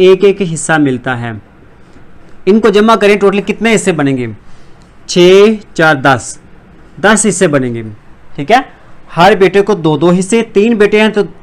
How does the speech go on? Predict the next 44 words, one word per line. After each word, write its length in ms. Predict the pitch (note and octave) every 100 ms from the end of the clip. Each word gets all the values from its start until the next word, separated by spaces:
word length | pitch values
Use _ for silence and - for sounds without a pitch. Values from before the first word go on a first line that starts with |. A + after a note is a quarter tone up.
| - -
ये 140 | F#3
तीन 260 | F#3 F3+ F3+
आएंगे, 240 | D#3 D#3
दो 200 | D#3 C#3
दो, 180 | B2 A#2+ G#2 - - - - - -
चार 240 | F#3 A3
बेटियां, 380 | G3 G3 G#3 G3+
बेटी 200 | F3+ G3
को 140 | G3+
एक 120 | G3 G3+
हिस्सा 200 | G#3+ A3+
मिलता 240 | G#3 A3
है, 60 | G3+
तो 80 | G3
चार 340 | F#3 F3+ F#3+
जो 100 | G3
ना 100 | G3+
वो 120 | F3+
एक 180 | F3 D#3
एक 100 | D3+
आएगा, 300 | C#3 A2+ A2+ A2 - - -
इनको 160 | D#3+ E3+
जमा 220 | E3+ G3
करें 180 | G3+ F3+
दस 220 | D3+ -
आ 80 | B2+
जाएगा। 240 | A#2 A#2 A2+ - - - -
तो 60 |
यहाँ 120 | F3+
पे 100 | F#3
पहले 220 | G3+ G3+ F#3+
आप 80 |
लिखेंगे 320 | F#3+ F#3 G3+ G3+
हर 280 | E3+ F#3 G3
एक 220 | G3+ F#3+
बेटे 260 | E3 E3 F3
का 100 | F3
हिस्सा, 380 | D3 - C3 A2+ - - - - - - - - - - - -
यहाँ 120 | C3
पे 100 | C#3
लिखेंगे 300 | C#3 F3 F#3
हर 240 | E3 D#3 D#3
बेटे 280 | C#3+ C#3 D3+
का 220 | E3+ G#3+